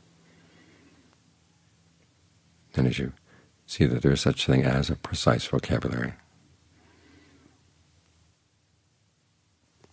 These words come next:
you begin to notice tastes you didn't taste before,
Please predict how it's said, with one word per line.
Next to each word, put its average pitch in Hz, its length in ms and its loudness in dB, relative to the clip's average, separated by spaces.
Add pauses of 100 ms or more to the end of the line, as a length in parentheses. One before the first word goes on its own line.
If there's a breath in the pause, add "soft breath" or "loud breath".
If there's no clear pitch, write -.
you 71 80 4
begin 65 240 4
to 65 100 0
notice 107 320 2
tastes - 380 0
you - 80 -4
didn't 65 200 0
taste - 300 -2
before, - 420 -6